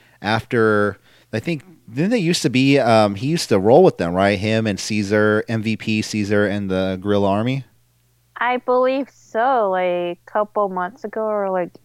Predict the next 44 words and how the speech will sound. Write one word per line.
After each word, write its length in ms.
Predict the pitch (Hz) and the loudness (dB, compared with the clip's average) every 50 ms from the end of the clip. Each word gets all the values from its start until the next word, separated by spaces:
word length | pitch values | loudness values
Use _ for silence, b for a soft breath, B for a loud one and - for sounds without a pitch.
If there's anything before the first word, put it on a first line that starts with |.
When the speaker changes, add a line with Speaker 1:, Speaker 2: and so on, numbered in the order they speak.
| _ _ _ _ _ _ _ _ _ _ _ | _ _ _ _ _ _ _ _ _ _ _
Speaker 2:
a 40 | _ - | _ -8
couple 260 | - 208 208 - 196 175 | -6 -6 -4 -2 -2 -2
years 300 | 170 180 - 196 208 - | -2 -2 -2 -4 -2 -2
ago. 300 | 226 - 226 226 226 220 | -2 0 2 0 0 0
Who 180 | 214 214 196 196 | -2 -4 -4 -2
knows? 480 | 208 208 208 208 208 196 190 190 196 | -4 -4 -4 -6 -6 -4 -4 -4 -2
Speaker 1:
Yeah. 340 | 196 - 101 101 101 98 90 - b b b b b b b | 0 2 2 4 4 2 0 -4 b b b b b b b
Um, 460 | 110 117 123 123 127 127 127 127 117 | 0 2 4 4 4 4 4 2 2
but 340 | 110 127 127 120 85 - 104 | 4 4 4 4 2 -2 -4
I 140 | 110 117 | -2 -2
feel 320 | 113 - - 127 127 127 123 | -2 -4 -4 0 2 2 4
like, 120 | 123 113 95 | 2 2 0
I 40 | |
remember 360 | 113 120 139 151 156 147 135 117 | 0 -2 -4 -2 2 2 2 2
seeing, 420 | - - 135 127 123 123 123 120 | 0 -4 -4 -4 -4 -4 -6 -4
uh, 160 | 117 107 107 - | -2 -2 -2 -2
M 140 | 123 135 | -2 -2
V 140 | 123 131 120 | -2 -2 -4
P 200 | - - 120 113 | -4 -4 -6 -4
turning 440 | - - - 143 156 175 175 143 117 | -4 -4 -2 0 2 2 2 2 2
on 140 | 107 107 101 | 0 -2 -2
Papo 380 | - 107 98 - 104 95 95 | -2 -4 -4 0 0 2 2
Escobar 360 | 98 98 - - 104 98 95 95 | 2 0 -2 -4 -2 -2 -2 -2
eventually. 520 | 92 98 87 95 - - 101 95 98 95 B B B B B B B B | -2 -4 -6 -6 -6 -4 -2 -2 -4 -4 B B B B B B B B
So 180 | - - - 101 | -12 -6 -4 0
this 200 | 98 107 - - | 0 0 -2 -2
is 120 | 104 - | -8 -8
gonna 180 | - 107 98 95 | -6 -6 -6 -6
be 300 | 82 92 92 92 90 90 | -4 -4 -6 -4 -2 -4
a 100 | 80 80 | -4 -4
grudge 300 | 78 95 92 95 87 - | -2 0 -2 -2 -2 -2
match 320 | 95 92 90 - - - - _ _ | -6 -6 -6 -6 -10 -14 -16 _ _
for 300 | _ - - 120 117 117 | _ -8 -2 0 0 0
the 160 | 104 107 90 | 0 0 -2
ages. 500 | 90 92 92 87 87 92 92 90 - - b b b b b b b b - | 0 0 -2 -2 -2 -4 -4 -4 -6 -10 b b b b b b b b 0
I 140 | 107 131 131 | 2 2 2
think 340 | - 143 131 120 - - - - | 2 0 -2 -2 -4 -10 -16 -8
M 180 | - 117 117 113 | -6 -6 -4 -2
V 140 | 117 117 110 | -2 -4 -4
P 220 | - - 113 117 | -4 -4 -4 -4
is 80 | 110 - | -4 -2
going 260 | - 110 107 104 101 | -2 -2 -2 -2 0
over 220 | 110 113 107 120 | -2 -2 0 -2
here, 480 | 110 - - 123 120 120 120 120 117 - | -4 -2 -2 0 0 0 0 -2 -4 -8